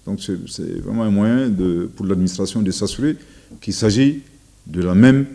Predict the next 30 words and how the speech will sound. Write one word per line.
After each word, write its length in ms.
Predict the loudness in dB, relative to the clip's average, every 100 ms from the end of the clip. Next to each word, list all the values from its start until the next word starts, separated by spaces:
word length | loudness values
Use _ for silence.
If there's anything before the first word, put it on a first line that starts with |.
| -16 -20 _ -8
euh, 360 | -4 -2 -2 -2
et 100 | -4
unique, 400 | 0 4 2 2
unique 460 | -2 -2 0 0 0
personne. 380 | -8 -6 -8 -8 -14 _ -6
Un 140 | -2
autre, 240 | 0 2 4
euh, 600 | 4 6 6 4 2 0
avantage, 640 | 2 4 6 6 6 0 -14 -20 _
comme 100 | -8
je 100 | -2
l'ai 140 | 2 4
dit, 160 | 4
le, 1000 | 4 4 4 4 2 -2 -4 -6 -6 -8 -6
notre 240 | -6 -4
base 220 | -2 0
de 80 | 0
données, 340 | 2 2 2 -2 -14 -20 -6
euh, 300 | -2 0 -2 2
elle 100 | 4
est, 120 | 4
elle 120 | 4
est 60 | 4
biométrique. 680 | 6 4 4 0 -4 -10 -20 _ -20 _ -10
Aujourd'hui, 320 | -2 2 2
grâce 340 | 8 8 8
à 60 | 4
la 80 | 4
biométrie, 500 | 4 2 2 -2 -4 -10 -20 -18 -12
donc 140 | -10